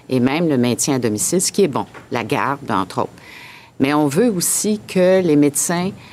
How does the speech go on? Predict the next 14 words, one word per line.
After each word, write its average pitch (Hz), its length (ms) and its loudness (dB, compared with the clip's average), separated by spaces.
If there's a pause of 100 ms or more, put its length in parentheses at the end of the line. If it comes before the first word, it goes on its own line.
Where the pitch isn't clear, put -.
(260)
euh, 120 560 0
aillent 196 140 0
sur 170 200 -2
place, - 520 -6 (420)
aider, 147 340 0 (560)
euh, 123 80 2
dans 165 220 0
les 185 160 2
C 160 160 0
H 139 240 0
S - 160 -2
L 120 160 -2
D, 151 220 2 (360)
surtout - 540 -4